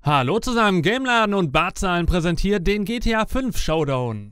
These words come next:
Was das heißt, ihr bekommt zwanzig Prozent Rabatt, wenn ihr mit Barzahlen G T A fünf bezahlt. Ganz wichtig, das Angebot hat limitierte Stückzahlen, also nur solange der Vorrat reicht, oder aber bis Montag, zwanzigster vierter um neun Uhr.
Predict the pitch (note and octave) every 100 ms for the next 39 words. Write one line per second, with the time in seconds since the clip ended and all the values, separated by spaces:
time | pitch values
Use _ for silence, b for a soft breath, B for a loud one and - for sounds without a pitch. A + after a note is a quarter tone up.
0 | - D#3+ G#3+ B3 A3 A3 A#3 - F3 B3
1 | B3+ A3+ G3+ - D#3+ G3+ A3 E3+ F#3 -
2 | E3+ D3+ C#3 D3+ E3+ D3+ F3+ F3+ F3 C3+
3 | E3+ A3+ - F3+ E3 E3+ F3 G#3+ G#3+ G3+
4 | A#3+ C4+ - C#3+ C3 A#2 G#2+ G#2 B2 -
5 | - F3+ - A3+ A#3+ A3+ G3 E3+ D#3+ B2
6 | G3+ A3+ F#3 F#3 E3+ E3+ E3 G3 G#3 -
7 | G3 F#3+ F3+ - C4 - F#3+ D#3 C#3+ C3+
8 | E3 F3+ F3 F3 A3 B3+ G#3 F#3+ F#3 F#3
9 | E3+ F3 E3 D#3+ D#3 D#3 F#3 - - -
10 | A#3+ C#4 A3 G3 F#3 F3 - D3 D#3+ A3
11 | G3+ F3+ E3 D3 - D#3+ G#3 A#3+ G#3+ F#3
12 | - E3+ E3+ E3+ E3+ E3 D#3+ D#3+ D3+ E3+
13 | D#3+ C#3+ B2 G#2